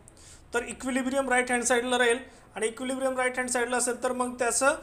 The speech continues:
अ, जी काही dissociation, अ, कॉन्स्टंट आहे तो, अ, negative log to the base ten आहे dissociation constant ती व्हॅल्यू कमी येईल आणि तो जास्त बेसिक असेल. ओके, so याच्यामध्ये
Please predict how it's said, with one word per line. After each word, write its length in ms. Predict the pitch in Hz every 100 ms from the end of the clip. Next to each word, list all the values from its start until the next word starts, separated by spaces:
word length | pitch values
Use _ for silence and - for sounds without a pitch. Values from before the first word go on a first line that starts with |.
| - - -
अ, 160 | 185 196 202 175
जी 120 | -
काही 180 | - 247
dissociation, 840 | 240 240 254 233 247 247 254 247
अ, 200 | 190 196
कॉन्स्टंट 720 | 190 - 226 240 - 254 254
आहे 140 | 254 175
तो, 120 | 214
अ, 1300 | 226 - - - - - - - - 180 196 185 180 175 170
negative 400 | 170 208 247 247
log 140 | 247 247
to 60 | 262
the 80 | 240
base 160 | 233 226
ten 120 | 254 240
आहे 100 | 220
dissociation 480 | 233 220 - 208
constant 340 | 220 190 202 226
ती 60 |
व्हॅल्यू 260 | 247 196 247
कमी 220 | 277 220 190
येईल 180 | 147 - -
आणि 160 | 175
तो 340 | 190 262 370 - - - 151
जास्त 260 | 190 175 -
बेसिक 340 | 156 151 135
असेल. 200 | 135 131 120 - -
ओके, 200 | 247 285 - - - - -
so 60 | 233
याच्यामध्ये 480 | 240 269 262 214